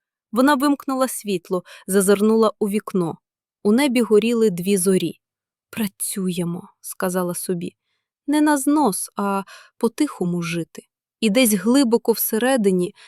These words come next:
там, де страх змінюється впевненістю, Ольга знала, що вона вибрала не війну, а повагу до себе. І тепер кожен, хто захоче пояснити їй,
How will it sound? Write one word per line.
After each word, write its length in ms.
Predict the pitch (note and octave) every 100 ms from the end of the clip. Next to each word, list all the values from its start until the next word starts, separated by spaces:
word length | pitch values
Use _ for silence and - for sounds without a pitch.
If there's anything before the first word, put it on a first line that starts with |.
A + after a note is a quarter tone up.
| _
там, 220 | A3+ A3+
де 100 | G#3+
страх 420 | A3 - A#3+ A#3 G3
змінюється 720 | G#3 A#3 A#3 A3 G#3 - G3
впевненістю, 1080 | - - C#4+ C4+ A3 G3 F#3 - - D#3+ - _ -
Ольга 340 | A3+ A3+ A#3
знала, 560 | G#3 A3 G#3 F#3 E3+ -
що 280 | - - G3+
вона 280 | G3 G#3 G#3
вибрала 560 | G3+ G3 G3 F#3+ F#3+ -
не 240 | G3+ G3+
війну, 480 | F#3+ G3+ G3 A3+ B3 _ _ -
а 120 | F#3
повагу 480 | G3+ F#3+ G3+ G3+ G3
до 160 | F#3+
себе. 520 | - - G3+ F3+ D#3+ - _ _ _ _ -
І 80 |
тепер 340 | G#3 G#3 A3+ A3 -
кожен, 400 | A3+ G3 F3+ E3+
хто 220 | - G3
захоче 480 | G3+ - G#3+ - G#3
пояснити 720 | - G#3 G3+ - A#3 A3 G#3+
їй, 320 | G3 A3 F#3+